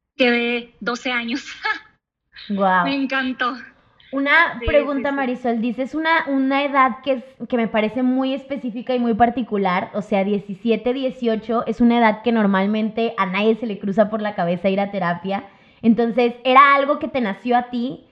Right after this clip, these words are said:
Speaker 2: ¿Te viste forzada a, te lo recomendaron? ¿Cómo es que diste con esta opción de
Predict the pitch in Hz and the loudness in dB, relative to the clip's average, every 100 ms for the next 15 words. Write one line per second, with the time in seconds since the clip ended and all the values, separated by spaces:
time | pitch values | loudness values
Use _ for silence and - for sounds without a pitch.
0 | _ _ _ 262 233 247 - 285 294 269 | _ _ _ 2 4 -2 -2 -2 0 0
1 | 247 220 208 233 233 202 220 226 - 233 | 2 2 2 2 2 2 0 -2 -2 -2
2 | 220 208 202 202 190 196 202 202 214 220 | -2 -4 -4 -2 0 2 4 4 2 2
3 | 247 240 254 - 277 240 247 - - 247 | 0 0 -4 -6 -4 -2 -4 -4 -2 -2
4 | 254 - 240 220 214 226 208 - 220 214 | -2 -4 -2 -2 -4 -8 -6 -2 -2 -2
5 | 240 220 220 220 226 220 | -2 -2 0 0 0 -2